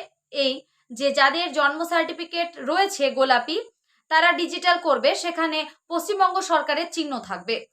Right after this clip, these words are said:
আর এই যে ডিজিটাল জন্ম সার্টিফিকেট বা ডিলে জন্ম সার্টিফিকেট,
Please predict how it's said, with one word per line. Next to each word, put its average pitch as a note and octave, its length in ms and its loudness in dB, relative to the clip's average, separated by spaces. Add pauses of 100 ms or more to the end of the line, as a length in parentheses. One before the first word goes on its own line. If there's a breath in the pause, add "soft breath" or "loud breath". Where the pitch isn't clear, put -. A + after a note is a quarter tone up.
(260 loud breath)
আর D4 180 6 (140)
এই G4+ 260 0
যে G4+ 100 -2
ডিজিটাল D#4 420 0
জন্ম C4 300 4 (360)
সার্টিফিকেট B3 640 -2
বা B3 120 2
ডিলে E4+ 380 0
জন্ম B3+ 300 0
সার্টিফিকেট, A3 560 -4